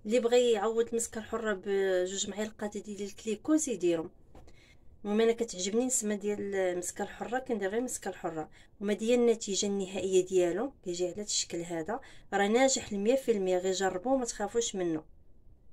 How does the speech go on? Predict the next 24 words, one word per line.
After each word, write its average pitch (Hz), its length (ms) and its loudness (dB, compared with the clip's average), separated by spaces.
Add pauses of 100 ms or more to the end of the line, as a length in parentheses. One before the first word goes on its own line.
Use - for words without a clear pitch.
(320)
كيجي 180 200 -6
تبارك 190 380 -4
الله 180 200 0
هكا 202 360 -6
طالع 185 360 0
وزوين. 185 840 0 (460)
و-، 190 560 0
وباش 220 340 4
تعرفوا 220 480 2
انه 214 280 0
كنقولها 202 580 -4
لكم 202 340 0
وكنعاودها 196 580 0
باش 240 220 0
تعرفوا 196 340 -4
انه 208 380 -2 (380)
العسل 208 420 0
ديالكم 208 380 -4
الا 220 120 4
بغيتو 214 340 -4
يصدق 202 340 -4
لكم 247 280 -4
ويطلع 220 320 -4
زوين 226 380 2